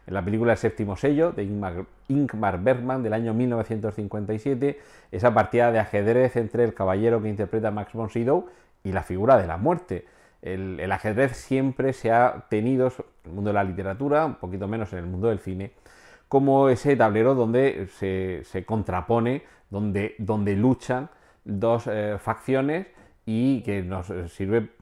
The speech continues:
perfectamente para trasladar ahí un discurso que tiene que ver con algo que sucede fuera de ese tablero.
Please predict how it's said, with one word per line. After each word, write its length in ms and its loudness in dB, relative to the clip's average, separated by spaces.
perfectamente 600 0
para 220 0
trasladar 460 -4
ahí 160 -2
un 160 0
discurso 440 -4
que 100 0
tiene 180 -4
que 80 -2
ver 160 -2
con 160 -6
algo 320 -4
que 120 -4
sucede 500 -2
fuera 440 -2
de 180 -6
ese 180 -6
tablero. 480 -6